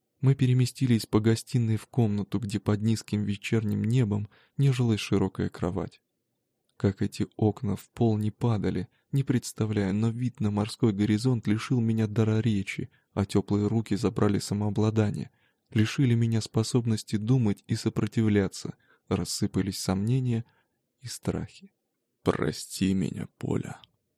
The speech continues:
прошептал Макс и развернул мой пояс, стащил хакама и отбросил его куда-то назад.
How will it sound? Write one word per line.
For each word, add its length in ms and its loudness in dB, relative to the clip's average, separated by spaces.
прошептал 580 0
Макс 400 0
и 40 2
развернул 580 2
мой 180 0
пояс, 520 0
стащил 600 0
хакама 720 -2
и 80 2
отбросил 560 2
его 200 4
куда-то 420 -2
назад. 440 -6